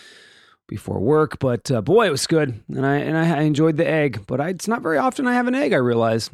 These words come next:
I enjoy eggs, but it's not very often I have an egg. And your number for the day, five point eight trillion.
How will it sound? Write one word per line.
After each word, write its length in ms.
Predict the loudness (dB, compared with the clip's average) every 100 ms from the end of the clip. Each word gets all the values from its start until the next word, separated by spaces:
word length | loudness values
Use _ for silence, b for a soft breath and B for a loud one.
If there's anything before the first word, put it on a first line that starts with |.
| -6
I 100 | -2
enjoy 380 | 0 2 2 2
eggs, 400 | 0 0 -4 -8
but 200 | -4 -4
it's 160 | -2
not 120 | -4
very 160 | -2 0
often 440 | 0 -2 -2 -4 -6 _ -6
I 100 | -2
have 220 | 0 -2
an 100 | -2
egg. 280 | -2 -2 -4 _ _ _ _ _ _ _ _
And 140 | -4 -2
your 100 | 0
number 280 | 0 0
for 120 | -2 -4
the 80 |
day, 300 | -2 0 0
five 340 | -2 -2 -2 0
point 240 | 0 2
eight 180 | 0 -2
trillion. 840 | -6 -2 0 2 2 4 2 0